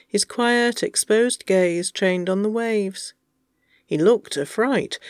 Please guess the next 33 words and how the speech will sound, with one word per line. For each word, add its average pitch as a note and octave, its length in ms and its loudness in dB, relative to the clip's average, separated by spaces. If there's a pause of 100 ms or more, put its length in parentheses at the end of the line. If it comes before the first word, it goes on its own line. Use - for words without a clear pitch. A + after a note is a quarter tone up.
(160)
what - 240 2
with D3+ 120 -4
his C#3+ 180 2
wind-blown F3+ 600 2
hair F#3 480 0
and F#3+ 140 -2
the - 60 -8
T-shirt G3 600 0
he'd D#3 180 -4
slept - 360 -2
in, F#3 300 2
rumpled F3+ 560 0
and F3+ 160 -8
sand-flecked. F3 920 -4 (880)
The - 120 0
pair D4+ 300 2
of D4+ 100 0
faded A3+ 420 2
jeans G#3+ 400 4
that G3 160 -2
normally B3 340 4
languished F#3+ 500 4
in F3+ 100 2
the F3 80 0
wardrobe's F#3 540 2
bottom F#3 400 0
drawer F#3 460 4
were D#3+ 140 -2
rolled G#3+ 320 2
up G#3 180 -2
to A3 100 -4
his A3 220 -2
knees. A3+ 480 -2